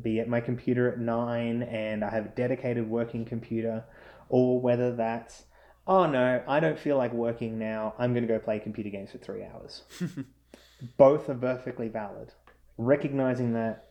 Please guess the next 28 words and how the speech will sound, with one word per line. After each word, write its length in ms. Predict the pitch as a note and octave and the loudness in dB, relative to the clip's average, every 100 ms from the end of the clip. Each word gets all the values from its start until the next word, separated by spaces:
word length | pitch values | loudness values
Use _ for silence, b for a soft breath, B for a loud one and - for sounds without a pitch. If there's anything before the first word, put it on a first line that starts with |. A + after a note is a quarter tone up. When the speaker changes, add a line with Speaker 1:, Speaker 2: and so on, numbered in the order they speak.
| _ - | _ -4
Speaker 1:
is 160 | G#2+ | -4
vitally 540 | G#2+ A2+ A#2+ A#2+ B2 A2+ | -2 0 0 0 0 -2
important 420 | A2 A2 A2+ A2 | -2 -4 -4 -8
to 100 | A2 | -4
your 260 | G#2 G#2 | -2 2
own 140 | A2+ B2+ | 2 2
mental 300 | C3+ - C3+ | -2 -4 -4
health 420 | C3 E3 G3+ - | 0 0 -2 -8
as 240 | A#2 A2 | -8 -6
well 340 | A2 A2 A2 - | -4 -4 -4 -6
as 600 | G#2+ G#2 G#2 G2+ G2+ - | -6 -6 -6 -8 -10 -12
the 100 | - | -6
mental 300 | G#2+ A2 - G#2 | -4 -4 -4 -4
health 320 | A2 G#2+ - | -2 -2 -4
of 380 | A2 G#2 G2+ G2 | -2 0 -2 -4
any 260 | G#2+ G#2 G#2 | -6 -6 -8
team 320 | - G#2+ G#2 | -8 -8 -6
members 320 | G2+ G2 G#2 | -6 -6 -10
that 140 | - | -14
you 60 | - | -12
happen 240 | - D3 G3+ | -10 -10 -12
to 60 | |
have. 300 | - G3+ - - _ B B B B B A2+ | -14 -14 -16 -18 _ B B B B B -2
Don't 320 | B2+ B2 A#2+ | 4 4 2
force 460 | - - C#3 C3+ - | -2 2 2 0 -4
them 260 | A#2 A2+ A2 | -4 -2 -4
to 180 | A#2 | -6
work 500 | G#2+ G#2+ A2 G#2+ - | -6 -4 -4 -6 -12